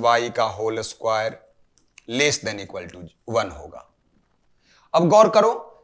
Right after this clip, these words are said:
x प्लस y का जो होल स्क्वायर है वो हमेशा ज़ीरो से बड़ा होगा, राइट? इसका मतलब कंफर्म हो गया कि ये पॉजिटिव नीचे है,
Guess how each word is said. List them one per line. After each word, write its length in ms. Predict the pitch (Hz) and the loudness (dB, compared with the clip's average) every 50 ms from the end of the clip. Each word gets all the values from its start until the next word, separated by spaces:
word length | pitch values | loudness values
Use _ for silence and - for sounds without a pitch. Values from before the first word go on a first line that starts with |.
| _ _ - | _ _ 2
x 280 | 143 170 226 - - - | 4 6 6 4 2 -2
प्लस 300 | - - 190 202 196 - 151 | -2 -2 0 0 0 0 2
y 320 | 147 139 143 180 208 175 | 2 4 4 4 2 4
का 100 | 214 220 | 4 4
जो 140 | 214 185 214 175 | 4 4 2 2
होल 280 | 151 170 208 214 214 | 4 4 4 4 4
स्क्वायर 400 | - - - - 147 123 120 120 | 0 0 2 4 4 4 6 4
है 80 | 160 190 | 4 2
वो 120 | 180 208 180 | 2 0 0
हमेशा 420 | 151 170 185 202 208 - 240 226 | 0 -2 -2 -2 0 2 2 2
ज़ीरो 220 | 190 202 220 226 | 2 2 2 2
से 120 | 214 - 220 | 2 2 4
बड़ा 160 | 190 214 220 | 6 6 6
होगा, 240 | 214 202 214 202 233 - - - - - _ _ _ _ _ _ _ _ _ _ _ _ _ _ _ _ _ _ _ _ _ _ _ _ _ _ _ _ _ _ - | 6 4 0 -2 -2 -4 -6 -10 -20 -20 _ _ _ _ _ _ _ _ _ _ _ _ _ _ _ _ _ _ _ _ _ _ _ _ _ _ _ _ _ _ 6
राइट? 400 | 147 180 220 240 226 - - - - _ _ _ _ _ _ - | 6 8 8 6 4 -2 -14 -20 -20 _ _ _ _ _ _ -8
इसका 320 | 143 147 - - - 233 220 | -6 -6 -2 2 2 2 4
मतलब 380 | 202 196 180 - 202 247 214 202 | 2 0 0 2 2 2 2 2
कंफर्म 440 | - 202 175 - 175 208 220 - | 0 0 0 2 4 4 4 4
हो 120 | 196 190 180 | 2 0 0
गया 240 | 160 156 170 196 226 247 - - - - | 2 2 2 2 2 -2 -8 -18 -14 -8
कि 80 | - 170 | -2 0
ये 100 | 196 208 | 0 0
पॉजिटिव 480 | 208 - 202 202 196 190 202 202 240 220 | 2 4 4 4 4 4 2 2 2 2
नीचे 260 | 220 226 - - 233 | 2 2 0 0 0
है, 160 | 220 214 220 | 0 0 -2